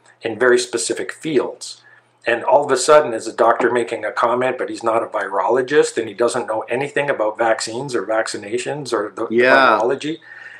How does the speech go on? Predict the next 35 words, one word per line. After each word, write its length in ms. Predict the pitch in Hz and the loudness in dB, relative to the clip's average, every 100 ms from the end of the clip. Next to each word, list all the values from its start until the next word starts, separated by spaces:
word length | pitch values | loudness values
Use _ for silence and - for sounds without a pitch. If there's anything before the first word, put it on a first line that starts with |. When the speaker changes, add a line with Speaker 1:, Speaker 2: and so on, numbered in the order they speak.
| - - | -20 -8
Speaker 1:
And 300 | 127 139 135 | -2 0 4
I 120 | - 139 | 4 6
know 200 | 165 160 | 8 8
if 120 | 139 | 6
you've 120 | 131 | 0
ever 220 | 147 135 | 2 6
asked 240 | 135 151 - | 6 6 0
a 40 | |
doctor, 640 | - 123 151 - 104 117 | 4 4 4 0 2 2
like 140 | 110 107 | 0 -6
a 80 | |
G 240 | 95 123 123 | -4 -2 0
P, 400 | 135 151 110 - - _ _ | -2 -2 -4 -8 -18 _ _
about, 460 | 110 117 117 117 - | -2 2 4 2 2
um, 360 | 120 113 117 - _ _ _ _ _ _ _ _ - | 2 2 -2 -14 _ _ _ _ _ _ _ _ -4
they 80 | 147 | 0
wanna 260 | 147 135 117 | 2 2 2
give 180 | 123 | 2
you 140 | 120 110 | 2 0
a 60 | |
vaccination, 840 | 120 117 - 107 110 143 - 95 117 _ _ _ _ _ _ _ _ _ - | -2 -2 -2 -4 -4 -4 -4 -6 -10 _ _ _ _ _ _ _ _ _ -10
and 120 | 135 127 | -4 -2
if 80 | |
you 60 | 123 | -2
say 160 | 139 135 | -2 2
to 60 | |
your 140 | 151 117 | 2 2
doctor, 340 | 110 - 110 | 0 0 0
"What's 260 | 123 160 160 | 2 2 4
in 180 | 185 | 2
that?" 340 | 156 - - - _ _ _ _ _ _ _ _ | 0 -4 -10 -20 _ _ _ _ _ _ _ _
they'll 120 | - - | 0 4
get 180 | 156 | 4
very 260 | 127 160 180 | 4 4 4
offended. 560 | - 135 175 - - | 2 0 -2 -2 -4